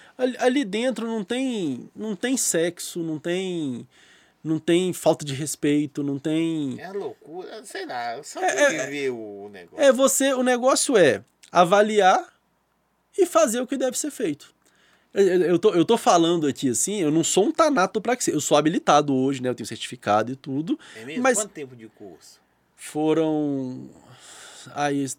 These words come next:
Speaker 1: foram trinta horas teóricas, o Eustáquio vai saber falar certinho. Teve as aulas teóricas antes e a turma, dois dias inteiros na funerária,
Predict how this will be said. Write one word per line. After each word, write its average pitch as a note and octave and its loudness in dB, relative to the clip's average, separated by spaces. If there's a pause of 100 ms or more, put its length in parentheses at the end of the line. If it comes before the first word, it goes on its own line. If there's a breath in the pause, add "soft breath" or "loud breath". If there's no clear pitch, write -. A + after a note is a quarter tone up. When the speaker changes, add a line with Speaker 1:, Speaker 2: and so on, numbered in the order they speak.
Speaker 1:
foram D#3+ -4
trinta F#3+ -4
horas D3 -2
teóricas, E3 -4
o - 0
Eustáquio F3 2
vai F#3+ -2
saber E3+ -4
falar D#3+ -6
certinho. D3+ -8
Teve G3 10
as F#3+ 8
aulas F3 8
teóricas D3 0
antes F3 -2 (500 soft breath)
e A#3+ 4 (180)
a E3+ -4
turma, G#3+ 0
dois G3 4
dias F3+ 0
inteiros A3+ 4
na A3 0
funerária, E3+ 0